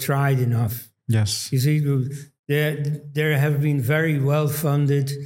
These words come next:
Speaker 1: excavation campaigns for a whole century
Speaker 2: Yeah.
Speaker 1: to find this Aryan invasion. They haven't found it.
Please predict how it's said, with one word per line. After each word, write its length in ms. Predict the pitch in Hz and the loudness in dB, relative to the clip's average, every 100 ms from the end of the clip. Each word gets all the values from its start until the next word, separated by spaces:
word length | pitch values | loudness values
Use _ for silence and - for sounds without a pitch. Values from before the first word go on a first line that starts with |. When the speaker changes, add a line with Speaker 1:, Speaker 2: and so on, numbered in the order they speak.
| - _ _ _ | -14 _ _ _
Speaker 1:
excavation 840 | 143 139 - 143 117 143 135 143 135 | -2 -2 -2 -2 0 0 0 -2 0
campaigns 680 | 135 127 127 131 131 127 - 117 | 0 0 0 0 0 -2 -4 -6
for 220 | - 135 131 | -4 -2 0
a 80 | 110 | 0
whole 220 | 135 135 | 0 0
century 720 | - 139 135 139 127 127 127 - | 0 0 0 0 0 0 -4 -10
Speaker 2:
Yeah. 220 | 123 117 113 | -8 -8 -2
Speaker 1:
to 140 | 143 | -2
find 640 | - - 156 160 165 139 | -2 -2 0 0 0 0
this 380 | 135 135 - - | 0 0 -2 -4
Aryan 440 | 127 120 135 131 135 | -2 0 0 0 0
invasion. 640 | 131 107 117 107 107 92 - _ - | 0 0 0 -2 -4 -10 -18 _ -6
They 160 | 127 | -2
haven't 380 | 127 131 127 113 | 2 2 0 -2
found 320 | 113 101 95 | -4 -6 -8
it. 60 | 95 | -12